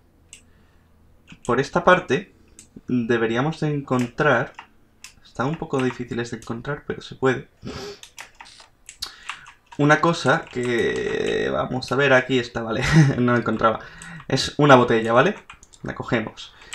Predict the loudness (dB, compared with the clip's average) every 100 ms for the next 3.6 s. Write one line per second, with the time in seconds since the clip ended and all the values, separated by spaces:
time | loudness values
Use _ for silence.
0 | -18 -20 _ _ -2 -2 0 -2 -2 2
1 | 2 2 0 -2 -4 -10 -20 -20 -20 -20
2 | -12 -8 -8 -2 0 2 0 -4 -6 4
3 | 6 8 8 6 2